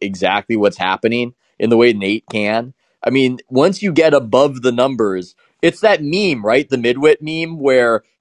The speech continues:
y-, th-, there's the, uh, i-, where there's the person at the low end of, of intelligence, the person at the high end of intelligence, they have their agreement.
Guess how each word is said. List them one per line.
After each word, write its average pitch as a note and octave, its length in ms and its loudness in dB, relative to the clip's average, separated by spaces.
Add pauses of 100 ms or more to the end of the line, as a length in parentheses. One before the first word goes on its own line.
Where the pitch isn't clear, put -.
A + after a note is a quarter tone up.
(140)
y-, D3 280 -6
th-, B2+ 220 0
there's B2+ 300 2
the, B2 240 4
uh, A2+ 220 6
i-, A2+ 480 -2
where A#2+ 280 -2
there's A#2+ 300 -4
the B2+ 80 -2
person C3+ 380 0
at B2 100 -2
the B2 80 0
low A2+ 320 4
end C3 400 0 (240)
of, A#2+ 240 0 (100)
of B2+ 160 -2
intelligence, B2+ 680 -2
the A#2 120 -12
person B2 280 -2
at - 40 -10
the G#2 60 0
high G#2+ 200 -2
end A#2 100 0
of A2+ 120 -6
intelligence, A#2+ 640 0
they G2+ 160 -2
have G2+ 260 -2
their G#2+ 180 -4
agreement. G#2 680 -6